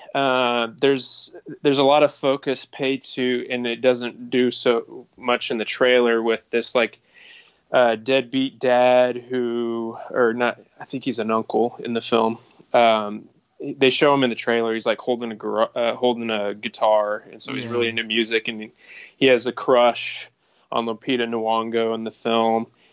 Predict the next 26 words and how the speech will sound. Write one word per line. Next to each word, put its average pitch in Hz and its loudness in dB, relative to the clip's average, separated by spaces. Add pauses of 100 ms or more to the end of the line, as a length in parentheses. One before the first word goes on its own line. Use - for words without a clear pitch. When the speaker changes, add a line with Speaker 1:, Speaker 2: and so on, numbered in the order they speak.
(140)
Speaker 1:
and, 113 -2
um, 107 2 (540)
so 123 4
I 147 2
was 147 -8
kinda 165 -4 (360)
not 156 -2
into 143 0
that 131 4
whole 139 2
aspect 139 -2
of 143 -4
it, 139 -2
and 120 -8
it - -10 (180)
happens 127 0
to 127 2
be 120 0
a 110 0
big 113 0
aspect 113 -2
of 147 0
the 151 -2
movie. 160 0 (760)
So, 135 4
um, 117 -6